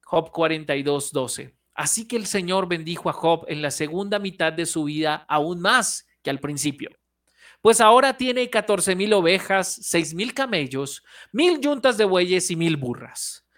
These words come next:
Además dio a Job otros siete hijos y tres hijas. Llamó a su primera hija Gemima, a la segunda Cesia, a la tercera. En la tierra no había mujeres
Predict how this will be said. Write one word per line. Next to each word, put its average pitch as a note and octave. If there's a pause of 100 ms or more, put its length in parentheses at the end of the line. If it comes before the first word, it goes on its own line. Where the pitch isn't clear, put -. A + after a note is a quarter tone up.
(200)
Además C4+
dio B3
a G#3
Job A3+
otros G#3+
siete D#4
hijos F3 (300)
y E3
tres C#3+
hijas. - (480)
Llamó B3
a G#3
su G3+
primera F#3+
hija E3+
Gemima, A#3+
a A#3
la G#3+
segunda D#3
Cesia, B3
a G#3+
la F#3+
tercera. G#3 (640)
En A#3+
la A#3
tierra A3+
no G#3
había D4+
mujeres A3